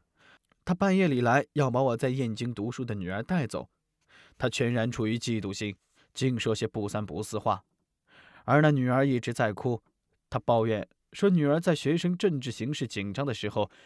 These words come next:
也不跟她说，就从学校跑到城里来。她这么喜欢出来找她舅舅和舅妈，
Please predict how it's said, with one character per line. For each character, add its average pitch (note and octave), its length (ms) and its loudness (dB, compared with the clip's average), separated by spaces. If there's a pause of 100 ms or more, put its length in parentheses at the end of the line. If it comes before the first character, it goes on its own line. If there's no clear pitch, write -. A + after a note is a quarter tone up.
(140)
也 A2+ 180 2
不 A#2+ 100 -2
跟 B2+ 180 0
她 C3 140 0
说， B2+ 340 0 (120)
就 D#3+ 200 2
从 C#3+ 160 -2
学 C#3+ 200 0
校 C#3 160 0
跑 - 200 -10
到 - 120 -12
城 A2+ 260 -6
里 D3 80 0
来。 E2 220 -6 (1080)
她 - 80 2
这 D3+ 160 2
么 C#3+ 80 2
喜 A#2 160 0
欢 B2+ 160 0
出 C3+ 140 0
来 G2+ 200 4
找 G2+ 200 -2
她 A#2 80 -6
舅 A2+ 200 0
舅 G2 120 -4
和 F#2+ 100 -6
舅 G2+ 220 -2
妈， G#2+ 180 2